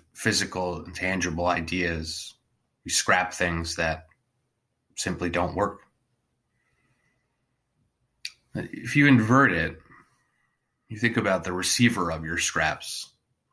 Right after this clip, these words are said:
the hungry family dog that gets the scraps, the scrappy friend who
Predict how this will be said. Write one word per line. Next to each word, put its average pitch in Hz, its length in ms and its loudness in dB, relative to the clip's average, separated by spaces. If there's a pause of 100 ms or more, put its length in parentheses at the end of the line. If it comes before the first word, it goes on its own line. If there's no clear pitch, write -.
(1300)
the 117 220 -14 (220)
hungry 98 420 2
family 92 400 2
dog 82 520 4
that 82 260 -6 (160)
gets - 220 -6
the 90 100 -6
scraps, - 760 -2 (1120)
the 85 100 -10
scrappy 101 540 2
friend 87 600 0
who 85 500 -8